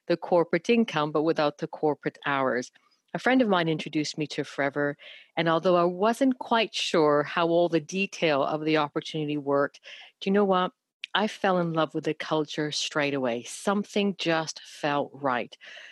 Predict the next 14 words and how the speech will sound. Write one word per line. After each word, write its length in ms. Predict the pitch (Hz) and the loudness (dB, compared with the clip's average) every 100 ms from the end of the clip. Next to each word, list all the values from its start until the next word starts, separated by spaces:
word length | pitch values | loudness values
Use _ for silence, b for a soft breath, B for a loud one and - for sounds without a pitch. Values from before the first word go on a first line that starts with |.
| B | B
I 80 | 156 | -4
love 320 | 156 165 185 | 2 2 2
the 160 | 185 202 | 2 2
idea 400 | 190 185 165 165 | 2 0 0 0
that 140 | 156 | 0
it 80 | - | -2
was 160 | 147 147 | -4 -8
a 40 | |
family-run 640 | - 160 147 151 147 147 | -6 -2 -2 -2 -2 -2
business. 460 | 143 147 139 147 143 | -2 -6 -4 -6 -6
I 100 | 123 | -4
love 480 | 143 156 170 196 170 | -4 0 2 0 0
the 160 | 180 | 0
idea 500 | 175 165 151 147 147 | 0 0 -2 -2 -2